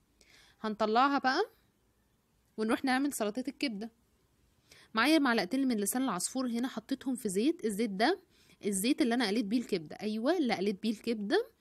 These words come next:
وده سر من اسرارهم، بيفرق جدًا جدًا في الطعم وفي السماكة بتاعت سلطة الكبدة، لان بيبقى فيه بواقي صغيرة من قلي الكبدة.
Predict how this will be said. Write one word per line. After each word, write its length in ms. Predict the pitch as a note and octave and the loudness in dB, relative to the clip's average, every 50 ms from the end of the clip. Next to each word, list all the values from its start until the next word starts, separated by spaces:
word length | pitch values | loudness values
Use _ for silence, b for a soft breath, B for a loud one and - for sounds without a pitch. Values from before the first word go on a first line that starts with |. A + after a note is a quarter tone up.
| b b b - | b b b -6
وده 140 | G3 G3 G3 | -4 -4 -2
سر 260 | - - A#3 A#3 A#3+ | -2 -2 -2 -2 -2
من 140 | A3+ G3 - | -2 -4 -6
اسرارهم، 520 | E3 - - G#3+ A3 B3 C#4+ D4+ G4+ C5 - - _ _ _ _ b b b b b b b - | -8 -6 -2 -2 0 0 4 4 4 2 2 -4 _ _ _ _ b b b b b b b -4
بيفرق 280 | G#3+ A#3+ A#3+ - G#3+ C#3+ | -4 -4 -2 -2 -2 0
جدًا 300 | G3 A3+ A3 G3+ G3+ G#3+ | 0 0 0 0 -2 -2
جدًا 340 | G#3 G3+ A3 G#3 G3+ G3+ | -2 -2 -2 -2 -2 -4
في 120 | G3+ - - | -4 -6 -8
الطعم 380 | - - - B3 C#4 D#4 D#4+ | -10 -6 -4 -2 -2 0 -2
وفي 180 | D#4+ C#4 - - | -2 -2 -4 -6
السماكة 420 | F3+ - - F#3+ G3+ B3 - C#4 | -8 -8 -6 -6 -6 -6 -8 -8
بتاعت 200 | - - F#3 E3 | -10 -10 -10 -10
سلطة 320 | - - G3+ G#3+ G#3+ - G#3+ - | -8 -8 -8 -8 -8 -8 -8 -8
الكبدة، 400 | F#3 E3+ - - - - - D#3+ | -10 -12 -12 -16 -18 -18 -18 -18
لان 280 | E3+ D3+ E3 F#3+ F#3+ F#3 | -14 -10 -8 -8 -6 -6
بيبقى 220 | F3 F#3+ D#3+ E3 | -6 -8 -8 -8
فيه 160 | - - B3 | -8 -4 -2
بواقي 280 | A3+ G#3+ G#3+ A#3 G#3+ G#3+ | 0 0 0 0 0 -2
صغيرة 420 | - F#3+ F#3+ F#3 F#3+ G#3 A#3+ C#4+ | -2 -2 -2 -2 0 0 0 0
من 200 | C#4+ B3 A#3 G3+ | -2 -2 -2 -2
قلي 160 | - A3 B3 | -2 -4 -4
الكبدة. 460 | A#3 - - - F#3 E3 - - - | -4 -6 -8 -10 -10 -10 -10 -14 -20